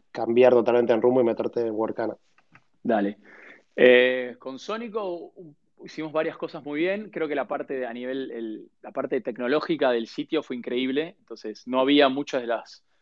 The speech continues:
Speaker 2: no había W S, no había SendGrid, no había todas las, las herramientas que hay hoy. Y el sitio andaba increíblemente rápido, no se caía nunca. Todos los emails que te-, que se mandaban llegaban bastante bien.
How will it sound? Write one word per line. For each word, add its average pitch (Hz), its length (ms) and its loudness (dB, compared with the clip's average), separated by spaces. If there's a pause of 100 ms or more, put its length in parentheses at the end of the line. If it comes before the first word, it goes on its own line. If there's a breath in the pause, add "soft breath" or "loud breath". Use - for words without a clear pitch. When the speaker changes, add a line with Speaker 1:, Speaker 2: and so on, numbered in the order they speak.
(200)
Speaker 2:
no 123 100 -2
había 127 160 2
W 120 420 -4
S, 135 220 -10
no 120 60 -12
había 123 160 -8
SendGrid, 127 480 -10
no 117 80 -10
había 127 180 -6
todas 135 160 -4
las, - 260 -10 (280)
las - 200 -14
herramientas 117 440 -4
que 120 100 -4
hay 113 100 2
hoy. 131 220 0 (320)
Y 117 80 -8
el 113 100 -4
sitio 139 260 -4
andaba 120 400 0
increíblemente 127 640 -4
rápido, 127 400 -2
no 131 80 -10
se 131 140 -8
caía 120 220 -6
nunca. 123 480 -4 (260)
Todos 147 140 -2
los 131 180 -8
emails 131 220 -6
que 107 80 -8
te-, 110 220 -10
que 113 200 -6
se - 120 -12
mandaban 120 340 2
llegaban 120 320 2
bastante 117 320 -8
bien. 131 280 -2